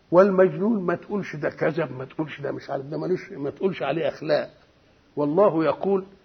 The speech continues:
في قوله سبحانه: "أعوذ بالله من الشيطان الرجيم،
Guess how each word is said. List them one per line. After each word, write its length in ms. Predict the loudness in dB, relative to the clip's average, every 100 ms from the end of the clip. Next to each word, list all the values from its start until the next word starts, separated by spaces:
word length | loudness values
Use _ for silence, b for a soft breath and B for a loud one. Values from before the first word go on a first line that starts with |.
| _ _
في 160 | -6
قوله 480 | -2 0 0 0 -2
سبحانه: 680 | -4 -8 -2 -2 -2 -4 -2
"أعوذ 360 | 0 2 0
بالله 380 | -2 -2 -2 -2
من 120 | -4
الشيطان 500 | -6 -8 -10 -4 -4
الرجيم، 440 | -4 -6 -4 -4